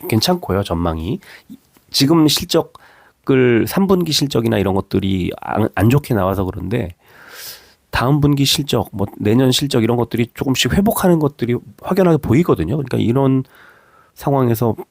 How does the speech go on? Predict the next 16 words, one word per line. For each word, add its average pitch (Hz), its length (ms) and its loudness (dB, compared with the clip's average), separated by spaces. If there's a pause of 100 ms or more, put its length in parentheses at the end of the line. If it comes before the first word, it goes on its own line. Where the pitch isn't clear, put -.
(140)
주가가 123 320 -2
좀 127 120 0
과하게 151 420 0
빠진 131 340 2
느낌이 98 320 0
좀 107 160 0
있습니다. 82 540 -10
이 90 220 -10
화장품주들이 143 640 -4
전반적으로 95 520 -2
다 - 160 -12
마찬가지예요. 85 640 -10 (840)
자, 92 140 -2
마지막 180 480 2
종목 151 300 2
보면은 123 400 -4